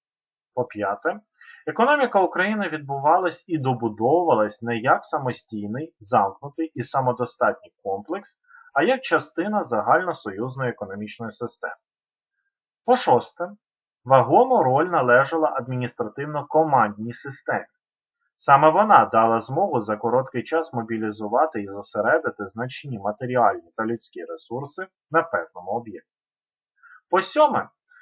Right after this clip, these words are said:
непропорційно велика роль ідеології, яка проявлялася у широкомасштабних мобілізаційно-пропагандистських заходах, наприклад, в соціалістичних змаганнях, рухах передовиків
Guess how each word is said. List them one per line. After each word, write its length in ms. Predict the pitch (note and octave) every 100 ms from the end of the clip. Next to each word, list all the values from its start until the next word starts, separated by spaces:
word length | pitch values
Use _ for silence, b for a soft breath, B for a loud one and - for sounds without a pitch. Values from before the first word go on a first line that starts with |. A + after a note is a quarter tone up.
| b B2
непропорційно 1080 | C#3+ A#3 A#3+ A3+ E3 C#3 - D#3 G3 F#3+
велика 600 | C3+ A2+ A2 B2+ D3 D#3+
роль 280 | B2+ A#2 C3 -
ідеології, 800 | A#2 A#2+ B2 C3+ D3+ F#2+ - - _ _ _ _
яка 280 | G#2+ - A#2
проявлялася 800 | - C3 C3+ D3 G3+ F#3 - A2+
у 80 |
широкомасштабних 1120 | A2 - B2 A#2+ B2 B2+ - G3+ G#3+ E3+ C#3+
мобілізаційно-пропагандистських 1800 | C3+ C3 C3 C3+ B2 C3+ - G#3 G#3 F#3 E3 D#3+ D#3 D3 C#3 C#3 C#3 C3 A#2+
заходах, 520 | G#2+ F2+ - - _ _ _ _ _
наприклад, 460 | B2 - B3 - G2
в 40 |
соціалістичних 800 | - B2 - E3 F3 A#3 F#3 G#2
змаганнях, 640 | F#2+ F#2 F2+ D#3+ E3+ D3 C3+ _ _ _ -
рухах 540 | A2+ D#3+ D#3+ B2+ -
передовиків 840 | A#2 G#2 F#2+ F2 F2 - C3+ D3+